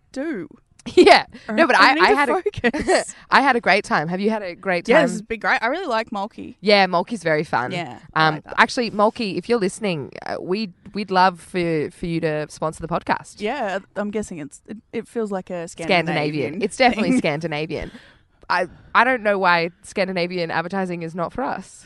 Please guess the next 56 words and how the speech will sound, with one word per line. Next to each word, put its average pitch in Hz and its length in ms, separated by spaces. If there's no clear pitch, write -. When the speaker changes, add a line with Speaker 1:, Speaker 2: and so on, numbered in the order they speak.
Speaker 2:
<laughs> - 180
Speaker 1:
No, 294 560
I, 233 240
I 214 80
mean, 233 220
maybe 240 260
it 247 80
could 285 220
be. - 180
I, 226 180
there's 247 220
plenty 277 320
of, 240 160
there's 220 160
plenty 240 300
of 196 100
hipsters 180 400
in 170 80
this, 170 220
uh, 165 320
neck 170 240
of 170 60
the 165 80
woods 165 580
in 190 60
Speaker 2:
Yes. 156 180
Speaker 1:
Melbourne. 170 480
Speaker 2:
Mm-hmm. 175 340
Speaker 1:
I 196 100
reckon 185 260
that 175 200
all 180 220
of 180 80
them 170 140
would 165 120
be 170 140
into 180 180
Scandinavian 180 760
wooden 180 320
block 175 320
games. 165 240
Speaker 2:
For 180 100
sure. 165 640
I 165 80
mean 160 440
Speaker 1:
We've 220 100
been 240 140
getting 254 200
a 240 80
c-, - 140
couple 190 260
of 160 80
looks. 175 560
Speaker 2:
Do 240 80
you 247 60
think? 370 340